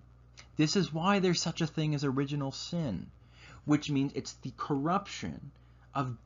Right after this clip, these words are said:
death, which comes from Adam, death being a tendency towards disintegration, towards non-existence, and sin being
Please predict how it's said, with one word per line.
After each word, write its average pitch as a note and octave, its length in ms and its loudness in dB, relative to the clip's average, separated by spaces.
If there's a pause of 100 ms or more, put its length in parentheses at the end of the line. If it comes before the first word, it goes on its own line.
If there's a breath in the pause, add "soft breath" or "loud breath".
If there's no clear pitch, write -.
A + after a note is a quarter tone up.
death, E3+ 520 4 (160)
which - 240 -2
comes G3 400 4
from D#3 160 0
Adam, - 480 -2 (300 loud breath)
death F3 300 4
being F3 200 6
a D#3+ 40 4
tendency F#3 600 4
towards B2+ 540 2 (220 soft breath)
disintegration, B2 760 2
towards A#2 300 0
non-existence, A2+ 760 2 (300 loud breath)
and C#3+ 180 6
sin E3+ 480 4 (340 loud breath)
being D#3 420 6